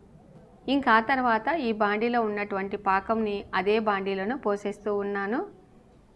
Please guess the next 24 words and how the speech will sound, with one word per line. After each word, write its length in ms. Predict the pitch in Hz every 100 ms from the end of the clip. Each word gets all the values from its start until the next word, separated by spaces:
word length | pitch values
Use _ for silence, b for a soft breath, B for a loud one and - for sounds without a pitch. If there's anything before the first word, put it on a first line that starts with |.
| - - -
ఇంకా 220 | 294 294
ఆ 100 | 214
తర్వాత 640 | 247 262 226 220 214 294 403 - 240
ఈ 120 | 254
పాకంని 720 | 247 208 220 277 254 220 214
బాగా 440 | 233 135 180 214
ఉడకబెట్టుకోవాలండి. 1160 | 269 226 214 196 196 202 196 190 185 185 214 311 B B B - 202
మనకి 580 | 214 262 294 302 302 -
ఫస్ట్ 260 | 220 - 294
బాగా 400 | 277 220 208 262
ఉడికినప్పుడు 580 | 240 214 233 233 233 220
ఏమనిపించదు, 800 | 202 214 202 196 208 190 196 330
కొంచెం 520 | 370 254 269 285 269
నురగలాగా 560 | 220 214 233 240 220 220
వస్తూ 400 | 202 - - 220
ఉన్నప్పుడు 560 | 208 202 202 269 403 B B B B 254
మనము 300 | 277 285 302
స్టార్ట్ 420 | 302 220 220 226
చేసేసుకోవాలి, 680 | 214 196 - 208 196 196
పాకం 480 | 202 202 185 202 214
వచ్చిందా 460 | 185 185 196 196 190
లేదా 340 | 190 180 185
అనేది 280 | 190 190 220
చూసుకోవాలన్నమాట. 1160 | 247 202 196 202 190 185 180 185 180 180 269